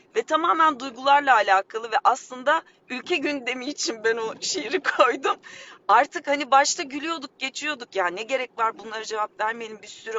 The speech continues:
acı var, bir sürü sıkıntı var, stres var. İnsanları bununla yormayalım." gibi bir şeydi. Ve bugün de şu an bunu ben kendi kendime yapıyorum. Bülent çünkü gece geç vakte kadar çalıştı ve şu anda uyuyor. E, Selimiye'de. E, ama ben duramadım yani bunu söylemek istedim.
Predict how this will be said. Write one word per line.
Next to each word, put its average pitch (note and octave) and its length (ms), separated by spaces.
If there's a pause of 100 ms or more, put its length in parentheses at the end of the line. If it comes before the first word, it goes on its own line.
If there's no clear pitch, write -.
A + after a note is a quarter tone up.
acı G3 220
var, A3 220
bir G#3+ 40
sürü - 280
sıkıntı - 460
var, A#3 140
stres A3+ 500
var. G#3+ 180 (440)
İnsanları A#3 560
bununla A3+ 220
yormayalım." G#3+ 680
gibi F3 220
bir E3 60
şeydi. F3+ 520 (420)
Ve A#3 160
bugün D4 300
de F4 100
şu D#4+ 200
an D4 180
bunu C#4+ 160
ben D4+ 160
kendi C#4+ 260
kendime E4+ 260
yapıyorum. B3+ 340
Bülent B3+ 300
çünkü B3+ 300
gece A3+ 320
geç A#3+ 260
vakte B3 260
kadar A#3+ 300
çalıştı G#3+ 440
ve G3 80
şu F#3 180
anda E3 260
uyuyor. D#3+ 580 (460)
E, F3 160
Selimiye'de. F#3+ 840 (480)
E, D4+ 140
ama C4+ 220
ben E4 220
duramadım E4+ 460
yani D4 280
bunu C#4 120
söylemek C#4 500
istedim. - 480